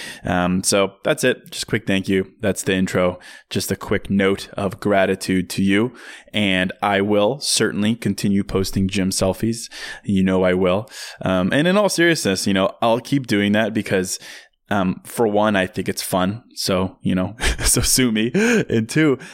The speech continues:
I also genuinely wanna just demonstrate to you that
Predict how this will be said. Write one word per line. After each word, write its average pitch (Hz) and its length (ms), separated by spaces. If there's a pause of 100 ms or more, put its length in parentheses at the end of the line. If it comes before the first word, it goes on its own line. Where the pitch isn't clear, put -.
I - 140
also 160 460
genuinely 127 480
wanna 104 240
just 95 200
demonstrate 95 500
to 95 120
you 95 60
that 92 280